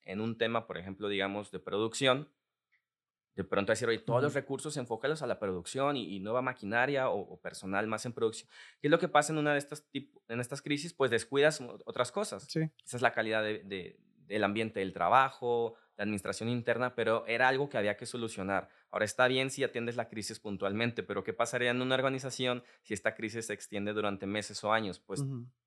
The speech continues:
Speaker 1: van a empezar a salir mal las
Speaker 2: Va a haber
Speaker 1: cosas.
Speaker 2: consecuencias.
Speaker 1: Lo mismo sucede con el cuerpo.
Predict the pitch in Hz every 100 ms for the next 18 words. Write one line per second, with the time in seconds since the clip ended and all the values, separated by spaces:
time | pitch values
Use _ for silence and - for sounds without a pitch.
0 | _ _ - 85 117 147 143 131 120 123
1 | 113 113 113 _ _ _ 110 113 110 104
2 | 160 151 131 - - - 123 117 - 120
3 | 123 139 147 147 131 139 139 120 - 156
4 | 170 98 85